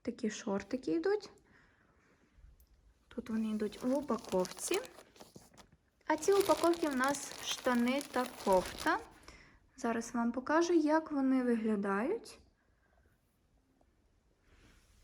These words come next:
Такі штанці сірі з манжетами знизу. Така йде моделька, вони йдуть досить з цікавими принтами та в смужку.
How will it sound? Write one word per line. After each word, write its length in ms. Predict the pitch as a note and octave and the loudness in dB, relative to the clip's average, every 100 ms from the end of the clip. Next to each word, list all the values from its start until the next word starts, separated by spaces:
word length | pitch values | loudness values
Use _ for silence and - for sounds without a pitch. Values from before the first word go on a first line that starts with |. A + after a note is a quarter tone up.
| _ | _
Такі 300 | - - A#3+ | -20 -6 -2
штанці 600 | G#3+ - A#3 A3+ - F#4 A4 - - - _ _ - - - - | -2 0 0 0 2 0 0 -8 -20 -20 _ _ -20 -20 -20 -16
сірі 580 | - - D#4 D#4 D#4 D#4 - | -12 0 2 2 0 -4 -4
з 80 | C4+ | 0
манжетами 720 | C#4 C4+ B3+ A#3+ A#3+ B3+ C4 | 2 2 2 0 0 -2 -2
знизу. 600 | B3+ C4+ C4 C4 C#4 F4+ - - - - _ _ _ - - _ _ _ _ - - - - - - - _ _ _ _ _ | -2 -2 0 -2 -2 -4 -6 -16 -20 -20 _ _ _ -20 -20 _ _ _ _ -20 -20 -20 -20 -20 -20 -20 _ _ _ _ _
Така 340 | C4+ C4 G#3+ A3 | -10 -6 -4 0
йде 240 | A3 C#4+ | 2 2
моделька, 540 | F#4 F4+ G4 G4+ F#4+ | 4 4 4 4 2
вони 180 | D4+ C#4 | 2 2
йдуть 260 | C4 C4 A#3 | 2 0 2
досить 340 | B3 B3 A#3 | 2 2 -4
з 100 | - | -6
цікавими 500 | - A3 G#3+ G#3 G#3 | -6 0 2 2 2
принтами 640 | G#3 G#3+ A3 C4+ E4+ F#4+ G#4 - - _ - - - - - - - _ | 0 0 0 4 4 4 0 -6 -20 _ -20 -16 -16 -16 -18 -20 -20 _
та 140 | C4+ D4+ | -2 -2
в 100 | D#4+ | -2
смужку. 760 | - A3+ G#3 G3+ - - A3 | 0 2 2 0 -6 -4 -4